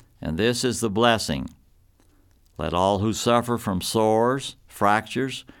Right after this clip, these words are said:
or other painful ailments by the anointing with this holy oil and the prayers and aid of the saint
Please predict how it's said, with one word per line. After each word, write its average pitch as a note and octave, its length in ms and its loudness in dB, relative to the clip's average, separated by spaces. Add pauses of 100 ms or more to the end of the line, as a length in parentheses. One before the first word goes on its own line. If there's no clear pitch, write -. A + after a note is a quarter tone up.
(160)
or D#2+ 300 0
other G2+ 160 -2
painful A2 560 -2
ailments A2 520 0
by F2+ 240 -2
the E2 100 0
anointing G2 460 0
with F#2+ 140 0
this G#2 220 -2
holy A2 340 2
oil F#2+ 500 0 (720)
and E2+ 160 -2
the F2+ 60 -2
prayers A2+ 560 2
and F2+ 140 0
aid G2 420 0
of G2+ 140 -4
the G#2+ 80 -2
saint G2 500 -2